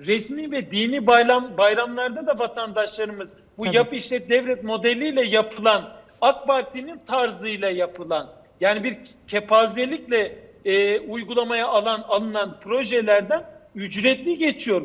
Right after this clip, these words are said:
Speaker 1: Bu da inanılmaz. Yani on beş Temmuz Şehitler Köprüsü, Fatih Sultan Mehmet Köprüsü, yani ak Parti döneminden önce yapılan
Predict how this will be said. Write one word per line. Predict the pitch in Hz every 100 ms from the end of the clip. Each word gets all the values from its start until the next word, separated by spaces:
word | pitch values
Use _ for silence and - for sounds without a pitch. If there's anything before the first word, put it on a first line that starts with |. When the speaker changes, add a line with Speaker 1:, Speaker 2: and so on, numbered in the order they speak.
| 151
Speaker 1:
Bu | 269
da | 330
inanılmaz. | 277 247 220 180 156 143 123 _ _ _
Yani | 190 226 247
on | 277 294 285
beş | 262
Temmuz | - 247 240 226
Şehitler | 240 247 - 262 262
Köprüsü, | 214 202 160 160 - 247 294 - - - -
Fatih | 214 220 254
Sultan | - 254 254 247
Mehmet | 240 233 254 262
Köprüsü, | 208 190 156 151 - 240 - - -
yani | 185 254 262 247
ak | 262 262 -
Parti | 233 226 170
döneminden | 214 233 233 226 220 240
önce | 233 254 262
yapılan | 254 233 180 202 190 170